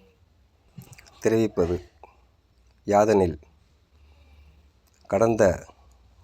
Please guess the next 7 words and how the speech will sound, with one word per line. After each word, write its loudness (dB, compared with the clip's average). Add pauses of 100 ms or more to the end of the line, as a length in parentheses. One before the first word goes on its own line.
(120)
மூன்றரை 0
ஆண்டுகளாக 2 (2000)
நமது 0
ஐந்தொழில் 0
விஸ்வகர்மா -2
மக்களை -2 (2500)
சந்தித்து, -2